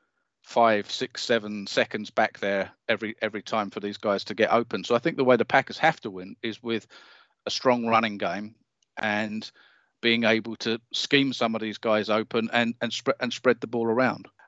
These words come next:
You know, and there's noth-, and there's nothing wrong with that. You know, that's, that's pretty basically what the West Coast offense was in the eight-, in the eighties and nineties. You know, it's the forty-niners offense of the eighties and nineties, if you like.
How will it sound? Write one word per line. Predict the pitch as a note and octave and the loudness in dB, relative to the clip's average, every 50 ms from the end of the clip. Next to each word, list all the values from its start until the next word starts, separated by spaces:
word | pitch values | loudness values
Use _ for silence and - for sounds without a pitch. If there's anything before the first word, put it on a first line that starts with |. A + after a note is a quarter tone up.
| _ _ | _ _
You | B3+ C#4 | 6 6
know, | G#3+ - | 8 8
and | F#3 F#3+ | 6 6
there's | G3 F#3 A#3+ | 6 6 6
noth-, | A3 - - - | 4 4 2 -4
and | A3 A3+ | -4 -2
there's | G#3+ - | 0 -2
nothing | A3+ - A3 G3 | -2 -2 0 2
wrong | G#3+ G#3 F#3 | 2 2 2
with | C3 - | 0 -2
that. | - F2+ A#2+ B2+ - | 0 0 0 0 0
You | - C#3+ | -4 -4
know, | B2 A2+ | -2 0
that's, | C#3+ D#3+ - - - - | 0 -2 -2 -6 -2 2
that's | - D#3 D3 - | 2 2 2 2
pretty | - - - D3+ B2+ | -4 -8 -6 -4 -2
basically | B2 - D3 D3 - - B2+ - - B2+ A#2+ - - _ _ - | 2 2 2 2 2 -4 -8 -8 -8 -8 -8 -8 -14 _ _ -6
what | C3 - | -6 -4
the | B2 | 2
West | B2 C#3+ C#3 - | 2 2 2 2
Coast | - D3 C#3 B2 - | 0 0 0 2 0
offense | C3+ B2 - C3 B2+ B2+ - | -2 0 0 -2 -4 -4 -4
was | C3+ C3 B2+ B2 | -4 -2 -2 -2
in | A#2 | 0
the | A#2 B2+ B2+ | 4 4 4
eight-, | C3+ C3 - _ - | 4 4 0 _ -8
in | A#2+ | -2
the | A#2+ B2+ | 2 2
eighties | C3 C3 - - A#2 - | 2 2 0 -6 -10 -8
and | A#2+ A#2 | -6 -2
nineties. | C3+ D3 D3 C#3 - - F#2 G#2+ - - | -2 0 0 -2 -4 -6 -8 -8 -8 -8
You | C3 B2+ | -6 -6
know, | A#2+ | -6
it's | A2+ - | -8 -8
the | B2 | -10
forty-niners | - - C#3 D3 - A2+ A#2+ C3 C3 A#2 A2 B2+ | -6 -4 -4 -2 0 2 4 4 4 4 4 2
offense | A#2+ - - A#2 - - | 2 2 0 0 -2 -2
of | A#2 A#2+ | 0 4
the | A#2+ | 6
eighties | A#2 B2 - G2+ A2+ | 6 6 4 2 -2
and | A2 A2 | 0 2
nineties, | B2 C3+ C#3+ C#3+ - - G2+ A2 | 4 4 4 2 0 -4 -4 -4
if | G#2+ - - | -4 -2 0
you | G#2 | 4
like. | A#2 D3 D3 - E2 F#2 - - | 6 6 6 6 4 0 -6 -12